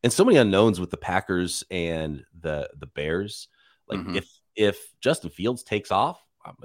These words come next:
Speaker 1: I can absolutely see the Bears going and winning that division, right? A couple things go
Speaker 2: Yeah.
Speaker 1: right with some of those young players on the defensive line. Uh, and, and the same with the Packers. Like, Jordan Love might end up being a problem. He's
Speaker 2: He
Speaker 1: sad.
Speaker 2: might be
Speaker 1: He's
Speaker 2: a guy, yeah.
Speaker 1: one of the all-time greats, just as,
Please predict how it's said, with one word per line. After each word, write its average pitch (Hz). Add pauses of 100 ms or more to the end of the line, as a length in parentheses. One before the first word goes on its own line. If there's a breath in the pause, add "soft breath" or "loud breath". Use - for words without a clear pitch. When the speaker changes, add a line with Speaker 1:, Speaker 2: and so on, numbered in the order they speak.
(100)
Speaker 1:
I -
can -
absolutely 208
see -
the 73
Bears 69
going 78
and 73
winning 76
that 67
division, 65
right? 80
A 107
couple 104
things 104
go 101
Speaker 2:
Yeah. 101
Speaker 1:
right 104
with 101
some 101
of 98
those 95
young 98
players 95
on 95
the 90
defensive 85
line. 101 (460 soft breath)
Uh, 78
and, 90
and 92
the 90
same 110
with 110
the 110
Packers. -
Like, 101 (920)
Jordan 254
Love 277
might 147
end 170
up 147
being 208
a -
problem. 214
He's 160
Speaker 2:
He -
Speaker 1:
sad. 180
Speaker 2:
might 160
be 190
Speaker 1:
He's 208
Speaker 2:
a 208
guy, 269
yeah. 127
Speaker 1:
one 170
of 156
the 147
all-time 165
greats, 151
just 165
as, 147